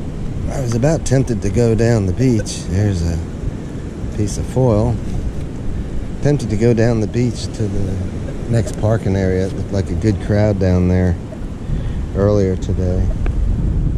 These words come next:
But this rain is just no fun. All right, let me fill this in. Shut the machine off. And I'll either see you at the wrap-up or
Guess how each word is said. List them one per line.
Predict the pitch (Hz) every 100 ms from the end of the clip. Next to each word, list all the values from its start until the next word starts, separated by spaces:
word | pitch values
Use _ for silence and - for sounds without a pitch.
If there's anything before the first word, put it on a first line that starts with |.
| - - - - - - - - - - - - - - - -
But | 110
this | 101 -
rain | 101 104 101 101
is | 92 82
just | 95 -
no | 95
fun. | 92 98 90 - - - - - - - - - - - - - -
All | 131
right, | 139
let | 131 135
me | 127
fill | - 139 135
this | 123 -
in. | 131 135 - - - - - - - - - - - - - - - - - - - - - - - - - - -
Shut | - 113 -
the |
machine | 90 82 - 139 135
off. | 131 127 131
And | - - - - - - - - - - - - - - - - -
I'll | 101
either | 104 98
see | - 123
you | 107
at |
the | 107
wrap-up | 101 117 - 120 -
or | 92 90 87